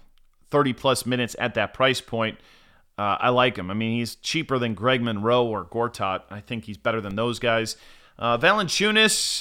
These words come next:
uh, again, his minutes were still down versus Washington. He's not a guy who plays a ton of minutes. Um, at fifty-seven hundred, eh, not a bad price on him if you want multiple centers.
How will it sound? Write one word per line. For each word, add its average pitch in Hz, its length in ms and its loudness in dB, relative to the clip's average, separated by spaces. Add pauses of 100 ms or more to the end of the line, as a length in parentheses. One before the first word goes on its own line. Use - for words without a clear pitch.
uh, 127 320 -6
again, 151 300 0
his 160 180 0
minutes 165 420 0
were 131 220 0
still 165 320 -4
down 135 420 2
versus 156 380 -4
Washington. 139 640 2
He's 127 160 -2
not 135 180 4
a 143 40 0
guy 131 240 4
who 117 80 -4
plays 131 580 -2 (340)
a 123 140 -4
ton - 400 -2
of 151 100 0
minutes. 147 520 -2 (400)
Um, 110 640 0 (640)
at 107 80 -14
fifty-seven 143 720 0
hundred, 135 640 0
eh, 151 300 -4 (540)
not 196 140 -12
a - 20 -12
bad 123 280 2
price 101 260 -4
on 92 140 -4
him 95 260 -8
if - 140 -14
you 113 60 -4
want 110 180 -4
multiple 98 380 -4
centers. 98 480 -8